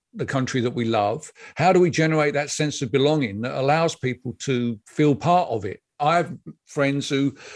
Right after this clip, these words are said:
don't feel British or English at all, you know, people of colour who are born in this country, have grown up in this country, but prefer to feel European or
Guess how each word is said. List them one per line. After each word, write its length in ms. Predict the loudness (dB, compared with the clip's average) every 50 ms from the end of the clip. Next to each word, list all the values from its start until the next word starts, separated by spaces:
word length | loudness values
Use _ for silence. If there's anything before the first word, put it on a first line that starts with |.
| -20 -10 _ 2
don't 200 | 2 2 2 2
feel 240 | 2 2 4 4
British 360 | 4 4 2 2 2 2 2 2
or 100 | 2 4
English 280 | 2 0 0 -4 -8
at 160 | -8 -6 -2
all, 160 | 0 0 2 2
you 80 | 0
know, 180 | 0 0 0 -2
people 340 | -2 -2 -4 -4 -2 -2 -4
of 120 | -2 0
colour 240 | 0 2 2 2 2
who 100 | 0 0
are 80 | 0
born 240 | 0 0 0 2 2
in 80 | 2 0
this 160 | -2 -2 -4
country, 720 | -6 -6 -6 -6 -6 -4 -4 -2 -2 -2 -4 -4 -8 -12 -16
have 120 | -12 -6
grown 200 | -2 -2 0 0
up 160 | 0 -2 -2
in 60 | -2 -4
this 140 | -4 -4
country, 560 | -4 -4 -4 -4 -4 -4 -4 -6 -6 -6 -8 -12 -18 -20 -14 -8 -6
but 260 | -6 -6 -6 _ _
prefer 380 | -6 -6 -2 2 4 4 4 4
to 100 | 0 -4
feel 540 | -4 0 2 2 4 4 2 0 -2 -6 -10 _ -20 _ _ _ _ _
European 540 | -4 0 2 2 2 2 0 0 0 0 0
or 440 | 0 2 2 2 2 0 -2 -4